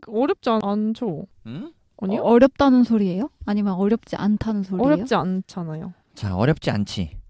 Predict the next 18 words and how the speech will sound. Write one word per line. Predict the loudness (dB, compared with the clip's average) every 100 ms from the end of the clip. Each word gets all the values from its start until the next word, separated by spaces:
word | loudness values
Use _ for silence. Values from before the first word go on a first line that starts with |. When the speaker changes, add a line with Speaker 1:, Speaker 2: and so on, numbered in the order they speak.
| -16 -8
Speaker 1:
어, | -2
뭔지부터 | 2 2 2 0 2 2
Speaker 2:
이거 | 2
너무 | 4 4
Speaker 1:
설명을 | 4
Speaker 2:
쉬워. | 6 6 4
Speaker 1:
해드려야죠. | 0 -2 -4 -6 -8
Speaker 2:
에잉? | -8 -8 -10 _
Speaker 1:
응? | -6 -6
Speaker 2:
나는 | -2 2 4 4 2
개인적으로는 | 4 4 4 4 4 2
앞에 | 0 -2 0 0
두 | -2 -2
가지 | 0 0 0
개념, | 0 0 0
조건부 | -2 0 0 2 0
확률과 | 2 2 2 2 0 -4 -8
패턴. | -6 -4 -2 -4